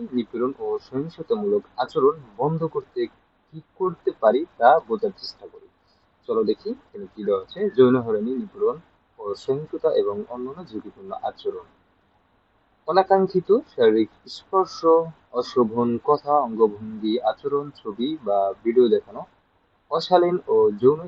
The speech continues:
ইঙ্গিতপূর্ণ ভাষা, অঙ্গভঙ্গি ব্যবহার করে ঠাট্টা, বিদ্রূপ করা এবং চিঠি,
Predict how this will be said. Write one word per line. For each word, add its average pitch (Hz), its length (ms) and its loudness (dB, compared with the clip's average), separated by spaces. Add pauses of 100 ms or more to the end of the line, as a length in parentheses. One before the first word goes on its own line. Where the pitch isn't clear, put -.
ইঙ্গিতপূর্ণ 131 920 -10 (200)
ভাষা, 123 320 4 (240)
অঙ্গভঙ্গি 104 800 -2
ব্যবহার 101 440 -4 (160)
করে 98 220 -6 (140)
ঠাট্টা, - 340 -4 (880)
বিদ্রূপ 175 460 6
করা 127 220 8 (160)
এবং 117 160 -2 (320)
চিঠি, 147 360 -14